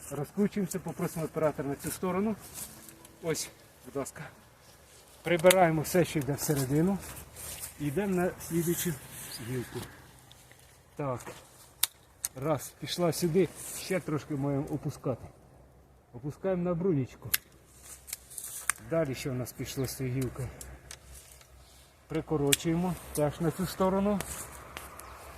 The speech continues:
Випускаємо на цю сторону, заважати не буде. Ці жировики сміливо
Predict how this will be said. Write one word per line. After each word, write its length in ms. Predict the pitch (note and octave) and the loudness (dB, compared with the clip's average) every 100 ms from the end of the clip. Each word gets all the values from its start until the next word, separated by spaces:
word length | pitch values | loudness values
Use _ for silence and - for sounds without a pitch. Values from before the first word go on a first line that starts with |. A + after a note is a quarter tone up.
| - - - - - - - | -16 -16 -18 -16 -14 -14 -6
Випускаємо 600 | D#3+ E3+ F#3 - F#3+ E3+ D3+ | -4 0 -2 0 2 4 4
на 120 | D3+ | 4
цю 180 | - D#3 | 2 2
сторону, 440 | - F3+ F3+ F#3 - A#2 | 4 4 4 2 -2 4
заважати 540 | D#3 D#3+ D3+ E3+ E3 | 6 6 6 6 6
не 120 | E3 E3 | 4 4
буде. 320 | E3+ F3 F3 - - - - - | 4 2 0 -2 -8 -10 -12 -10
Ці 260 | - F#3+ D3 B2 | -2 2 2 2
жировики 560 | C#3 D#3 D#3 D#3 F3 B2+ - - - - - - - | 4 4 4 4 2 2 2 0 -2 -10 -10 -10 -2
сміливо 420 | E3 F3 E3 C3+ | 4 6 6 4